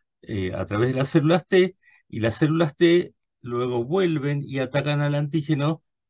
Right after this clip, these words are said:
en este caso en, en la piel. El problema,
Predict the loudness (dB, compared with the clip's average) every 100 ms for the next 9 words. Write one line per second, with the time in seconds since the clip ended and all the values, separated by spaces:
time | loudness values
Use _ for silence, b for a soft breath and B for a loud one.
0 | _ -6 -4 -4 -6 -6 -2 2 2 0
1 | -4 -4 -2 -4 -6 -4 -4 -4 -4 -6
2 | -6 -8 b b _ -6 -2 2 4 4
3 | 2 0 -2